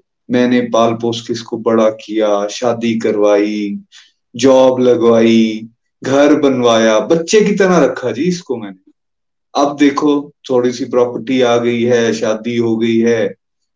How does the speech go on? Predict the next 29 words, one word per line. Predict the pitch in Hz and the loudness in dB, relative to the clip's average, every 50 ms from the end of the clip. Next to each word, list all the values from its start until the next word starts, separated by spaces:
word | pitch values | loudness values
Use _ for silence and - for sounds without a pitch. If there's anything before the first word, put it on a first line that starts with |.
| _ - | _ -4
तो | 120 | -2
अब | 110 127 127 | 0 2 2
मेरी | 131 127 123 123 127 127 143 160 | 0 0 0 0 2 4 4 4
बात | 165 160 156 151 151 - 165 | 4 4 2 2 2 0 -2
नहीं | 156 143 | -4 -4
सुनते, | - - 143 135 131 - 135 127 - - _ _ - | -4 -6 -8 -10 -8 -8 -10 -10 -10 -14 _ _ -4
अब | 135 | -4
मेरे | 135 131 131 135 139 147 151 | -4 -2 -2 2 2 2 2
से | 151 180 | 4 2
ही | 175 180 175 | 2 2 2
क्लेम | 175 170 165 170 165 165 | 2 2 2 2 2 2
लग | 160 147 147 - - | 0 0 -2 -4 -4
पड़े | 151 139 135 | -2 -2 -2
करने। | 135 135 120 113 120 117 120 | -2 -2 -6 -6 -8 -10 -4
क्या | - 202 208 214 | 0 0 2 2
फायदा | 214 233 220 220 214 220 | 2 2 2 2 4 2
जी | 208 208 226 | 2 2 2
अच्छा | 220 226 - - 208 | 0 0 -2 -4 -6
करने | 196 208 190 185 190 190 185 | -6 -4 -4 -4 -4 -6 -8
का? | 185 202 202 _ _ _ _ _ _ _ _ _ _ _ _ _ | -10 -12 -14 _ _ _ _ _ _ _ _ _ _ _ _ _
जिंदगी | 147 151 175 175 185 196 202 | 2 4 4 4 4 4 4
भर | 180 160 160 165 180 | 6 6 6 6 6
हम | 180 175 170 | 4 4 4
इनके | 165 160 156 165 156 | 2 2 0 -2 -2
साथ | 151 160 147 135 | -2 -2 -4 -6
अच्छा | 135 131 120 - - 131 120 | -6 -10 -14 -8 -6 -6 -6
करते | - - 113 - _ 127 | -6 -8 -14 -16 _ -10
रहे, | 120 127 | -8 -8
अब | 123 120 | -8 -8